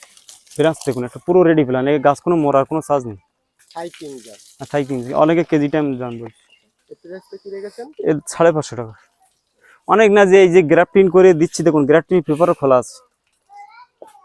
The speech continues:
Speaker 1: দেখতে পাচ্ছেন?
Speaker 2: ভাঙবে না কিংবা খুলেও যাবে না?
Speaker 1: না, না, না, পুরোনো গ্রাফটিং, দেখুন না পুরো জয়েন্ট হয়ে গেছে, দেখুন জয়েন্টের এক ফাঁকা নেই।
Speaker 2: আচ্ছা।
Speaker 1: থাই কিং জাম।
Speaker 2: এই করচালগুলো কি দাম নিচ্ছেন?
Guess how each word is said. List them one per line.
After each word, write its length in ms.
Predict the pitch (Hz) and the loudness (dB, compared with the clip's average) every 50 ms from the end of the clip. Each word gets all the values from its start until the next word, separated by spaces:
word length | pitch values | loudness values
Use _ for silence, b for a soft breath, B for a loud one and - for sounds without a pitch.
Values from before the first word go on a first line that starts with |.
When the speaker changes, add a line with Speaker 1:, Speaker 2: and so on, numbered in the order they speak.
| 359 - - | -20 -18 -14
Speaker 1:
দেখতে 180 | - - _ - 196 | -14 -8 _ -4 -4
পাচ্ছেন? 220 | 190 127 - 160 | -4 -6 -8 -12
Speaker 2:
ভাঙবে 240 | 156 165 185 196 185 156 | -10 -10 -8 -8 -10 -10
না 40 | 139 131 - | -12 -16 -18
কিংবা 220 | - 156 151 156 156 151 147 - _ | -18 -14 -12 -10 -10 -10 -12 -14 _
খুলেও 240 | 185 190 208 208 202 175 175 | -12 -8 -8 -8 -8 -8 -12
যাবে 160 | 160 139 131 | -14 -16 -16
না? 80 | 117 113 185 208 | -10 -6 -2 0
Speaker 1:
না, 60 | 214 202 | 0 0
না, 60 | 170 135 123 | -2 -4 -4
না, 60 | 120 131 - - | -6 -8 -2 2
পুরোনো 240 | - 254 226 214 190 165 | 2 4 4 4 2 2
গ্রাফটিং, 280 | 156 147 - _ - 123 113 113 - | 0 0 -2 _ -10 -10 -10 -4 0
দেখুন 160 | 147 180 214 202 | 2 2 2 2
না 60 | - - | 2 2
পুরো 120 | 190 185 151 151 | 2 2 4 4
জয়েন্ট 200 | 165 185 208 190 | 4 4 4 2
হয়ে 120 | 160 143 127 | 2 0 -2
গেছে, 140 | 127 - 135 139 | -4 -6 -6 -6
দেখুন 160 | 160 196 214 - _ _ _ _ _ _ _ - | -6 -6 -8 -12 _ _ _ _ _ _ _ -6
জয়েন্টের 360 | 135 139 156 175 190 190 175 180 | -2 0 0 0 2 2 0 0
এক 60 | 156 - - - - _ - | 0 -2 -8 -20 -20 _ -4
ফাঁকা 200 | 147 139 139 143 | -4 -2 -2 -4
নেই। 100 | 147 131 | -6 -8
Speaker 2:
আচ্ছা। 800 | 104 _ _ _ _ _ _ _ - - _ - - _ _ - - - _ _ _ _ _ _ _ _ _ _ _ _ - - | -10 _ _ _ _ _ _ _ -20 -20 _ -20 -20 _ _ -20 -20 -20 _ _ _ _ _ _ _ _ _ _ _ _ -8 -4
Speaker 1:
থাই 120 | 180 185 165 | -4 -4 -4
কিং 100 | 165 156 127 | -4 -6 -8
জাম। 140 | 123 120 110 101 _ | -8 -10 -12 -16 _
Speaker 2:
এই 80 | 147 143 _ | -20 -18 _
করচালগুলো 500 | 170 185 190 190 - 214 214 214 226 226 226 - | -14 -14 -14 -14 -16 -16 -16 -14 -14 -16 -16 -18
কি 60 | - 196 | -18 -18
দাম 140 | 175 170 151 147 | -18 -18 -18 -20
নিচ্ছেন? 300 | 139 - _ _ - | -20 -20 _ _ -20